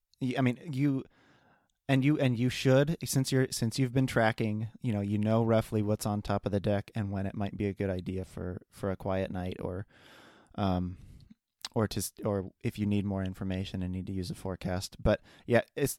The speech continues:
just like city cards and not wanting to hoard your cards. Um, definitely don't hoard these either.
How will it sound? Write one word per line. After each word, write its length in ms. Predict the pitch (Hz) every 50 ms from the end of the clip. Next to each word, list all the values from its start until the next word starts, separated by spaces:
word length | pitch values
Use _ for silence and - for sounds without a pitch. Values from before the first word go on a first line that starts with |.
| - 143
just 300 | 135 - 147 151 - -
like 260 | 180 170 160 - -
city 300 | - - - 123 123 127
cards 420 | 123 - 143 123 127 127 135 135 131
and 240 | - 120 107 101 98
not 200 | 107 110 107 117
wanting 220 | 110 107 110 107
to 80 | 107 101
hoard 260 | 92 110 107 107 98
your 100 | 107 107
cards. 540 | - - 104 101 101 104 107 98 101 - - _ _ - - - - _ _ _ _ _ -
Um, 460 | 120 117 110 107 101 95 92 98 - _ _ _ _ _ _ _ _ - 135 123
definitely 400 | - 127 135 156 180 175 147 117
don't 320 | - - 113 110 110 - - _ _ _ _ _ _ _ _ _ _ - -
hoard 480 | - - 127 117 113 113 107 101 104
these 280 | - 107 104 101 95 92
either. 540 | 101 104 101 104 95 95 92 87 101 120 127